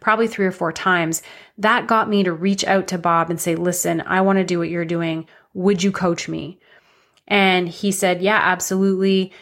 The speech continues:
He coached me for two months. It was the first investment I ever made in my coaching business. I was super scared. I had to borrow the money. I actually had to borrow my mom's credit card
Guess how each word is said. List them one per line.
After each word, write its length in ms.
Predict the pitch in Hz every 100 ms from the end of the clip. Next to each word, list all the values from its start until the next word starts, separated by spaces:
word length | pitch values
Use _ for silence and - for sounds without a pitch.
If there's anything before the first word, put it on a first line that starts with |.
| _
He 120 | -
coached 340 | 202 202 180 -
me 100 | 185
for 160 | 180
two 280 | 175 - 214
months. 460 | 202 180 180 175 -
It 180 | - 190
was 320 | 185 180 170
the 80 | -
first 420 | 165 - 202 196
investment 540 | - 180 175 175 185 170
I 60 |
ever 300 | 170 190 190
made 180 | 185 180
in 80 | 170
my 100 | 156
coaching 400 | 151 190 185 180
business. 440 | 175 170 175 165 -
I 140 | 185
was 200 | 170 160
super 540 | - - - 226 208 196
scared. 480 | - 180 170 165
I 60 | 170
had 200 | 165 170
to 60 | 165
borrow 440 | 160 196 208 208
the 100 | 202
money. 500 | 208 202 214 208 196 - - 202
I 60 | 214
actually 180 | 208
had 60 | 208
to 40 | 180
borrow 200 | 185 190
my 80 | 190
mom's 220 | 180 170
credit 280 | - 202 196
card 360 | 202 190 185